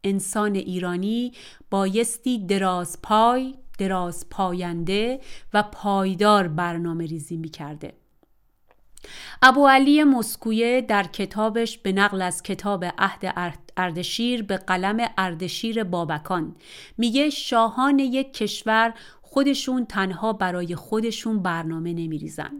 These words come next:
چرا که اینها یک زنجیره هستن. یک زنجیر از مهره‌هایی که کار رو تا جایی که می‌تونن به انجام می‌رسونن و بعد به دست اون یکی‌ها میسپرن تا فراتر ببره کار رو.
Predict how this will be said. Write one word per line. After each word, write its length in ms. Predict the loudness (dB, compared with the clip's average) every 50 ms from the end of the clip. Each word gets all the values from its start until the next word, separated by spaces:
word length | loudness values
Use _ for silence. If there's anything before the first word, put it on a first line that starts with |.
| -14
چرا 280 | -12 -6 -4 -4 -4 -4
که 140 | -4 -6 -6 -4
اینها 460 | -4 -4 -4 -2 0 0 0 0 -2 -6 -14 -20 -20 -20 -8 0
یک 280 | 2 2 2 2 -2
زنجیره 800 | -6 -8 -2 0 0 2 2 0 -2 -4 -4 -4 -4 -4 -4 -6
هستن. 520 | -8 -8 -10 -12 -12 -12 -10 -10 -10 -10 -14 -20 _ -20 _ _ _ _ _
یک 220 | -2 -2 -2 0 0
زنجیر 580 | -2 -2 0 0 0 -2 -2 -2 0 0 0 0 0
از 240 | -2 -2 -2 -2
مهره‌هایی 680 | 0 0 0 0 -2 -2 -4 -4 -2 0 0 0 0 -2
که 320 | -4 -2 0 0 2 0 0 -4 -12 -20 -20 -20 -20 -18 -16
کار 320 | -8 0 2 4 4 4
رو 180 | 4 0 -2 -4
تا 300 | -6 -8 -6 -4 -4 -4
جایی 400 | -2 0 0 2 2 2 2 -2
که 180 | -2 -4 -4
می‌تونن 680 | -2 -2 -4 -6 -6 -4 -2 0 2 2 2 2 0 -2
به 200 | -2 -2 -2 -2 -2
انجام 440 | -4 -6 -6 -6 -6 -6 -6 -6 -4
می‌رسونن 680 | -4 -6 -6 -6 -6 -8 -8 -6 -6 -8 -8 -10 -12 -8 -6
و 120 | -4 -4 0
بعد 320 | 2 2 2 2 0 -4 -12 -20 -20 -18 -4 -2
به 80 | 0
دست 380 | 0 0 0 -2 -4 -2 -2 -2 -2 -2 -4
اون 180 | -4 -4 -2
یکی‌ها 440 | -2 -4 -4 -6 -6 -6 -6 -4 -4
میسپرن 540 | -6 -6 -8 -8 -10 -10 -10 -8 -10 -12 -12 -16 -8
تا 140 | -6 -6 -6
فراتر 760 | -6 -8 -4 -4 -4 -2 -4 -6 -8 -8 -10 -10 -10 -8
ببره 380 | -8 -10 -12 -12 -12 -14 -14 -14
کار 280 | -16 -16 -18 -18 -18 -18
رو. 120 | -18 -20